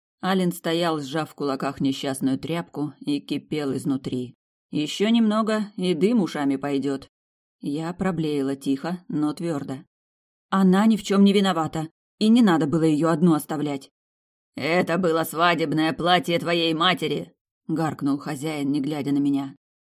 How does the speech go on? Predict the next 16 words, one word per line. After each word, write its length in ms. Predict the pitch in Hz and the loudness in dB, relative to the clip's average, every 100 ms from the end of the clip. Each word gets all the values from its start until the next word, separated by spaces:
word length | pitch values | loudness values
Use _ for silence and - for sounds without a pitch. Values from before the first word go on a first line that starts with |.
| _ - | _ -6
"Тебе 320 | 170 180 175 | -2 0 -2
кто 340 | - 190 190 | -6 -2 0
сказал 460 | 165 - 165 185 156 | 0 -4 -2 -2 -2
его 300 | 143 160 160 | -4 -4 -4
уничтожать? 760 | 160 160 - 175 170 - - _ _ _ - | -6 -8 -8 -6 -4 -6 -10 _ _ _ -2
Парсынова 680 | 180 170 - 202 165 156 | -2 -2 -4 0 0 0
дочь, 400 | 151 170 160 139 | -2 0 0 -2
отродье 540 | - - 196 202 147 160 | -8 -6 -2 0 0 -4
прижилое!" 760 | 165 175 165 190 160 139 - _ _ _ _ _ _ - | -2 -2 0 0 0 -4 -8 _ _ _ _ _ _ 0
"А 180 | 185 214 | 4 8
ну 160 | 220 | 8
замолчи 460 | 196 208 - - 277 | 6 4 2 2 4
немедленно!" 680 | 214 180 147 156 147 139 _ _ _ - | 6 4 0 -2 -2 -6 _ _ _ -2
рявкнула 560 | 180 180 - 160 143 | 0 0 0 -2 -2
я, 180 | 139 143 | 0 -2
выпрямляясь. 720 | 139 139 160 156 139 131 - | -4 -4 -2 -2 -4 -8 -12